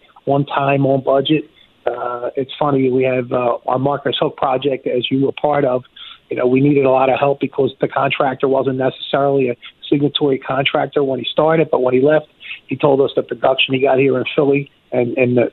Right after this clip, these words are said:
the Delaware County area was amazing. So, uh, hydrogen, we're hoping to grab a place. We know, you know, politically, uh, astute enough to realize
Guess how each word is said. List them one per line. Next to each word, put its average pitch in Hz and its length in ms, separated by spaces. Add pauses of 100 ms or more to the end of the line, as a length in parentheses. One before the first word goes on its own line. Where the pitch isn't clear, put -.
(120)
the 123 120
Delaware 127 320
County 131 360
area 127 240
was 113 160
amazing. 131 640 (600)
So, 131 320
uh, 123 300
hydrogen, 160 640
we're 127 100
hoping 147 320
to 131 220 (360)
grab 143 360
a 147 60
place. 160 440
We 135 140
know, 143 400
you 151 100
know, 135 300
politically, 147 520
uh, 127 280 (100)
astute 156 380
enough 147 300
to 135 100
realize 139 460